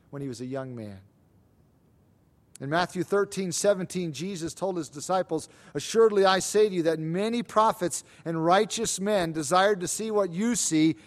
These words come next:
and did not see it, and to hear what you hear and did not hear it." John was one of the privileged few. John had that privilege, and because he did, he wanted to share the wonder of that experience with others.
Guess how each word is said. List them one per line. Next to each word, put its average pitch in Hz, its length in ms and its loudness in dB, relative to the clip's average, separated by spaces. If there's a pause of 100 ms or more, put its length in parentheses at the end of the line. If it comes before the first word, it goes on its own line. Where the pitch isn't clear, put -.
(100)
and 160 120 -4
did 196 120 4
not 196 220 2
see 220 320 0
it, 170 180 2 (120)
and 165 80 -6
to 165 60 0
hear 190 140 4
what 185 160 2
you 214 280 0
hear 185 260 2
and 165 220 -4
did 196 180 6
not 185 280 2
hear 180 220 4
it." - 280 -2 (1600)
John 135 680 0 (440)
was 135 160 -6
one 156 140 -6
of 143 60 -8
the 127 80 -6
privileged 135 560 -8
few. 104 300 -10 (1500)
John 175 320 0
had 170 240 0
that 170 220 2
privilege, 147 380 -2
and 135 100 -6
because 196 360 2
he 175 100 -6
did, 196 380 4 (240)
he 175 140 -6
wanted 190 460 -2
to 170 80 -2
share 240 760 4 (180)
the 160 140 4
wonder 240 560 2
of 185 160 4
that 220 220 4
experience 214 640 -4
with 180 120 -2
others. - 800 -4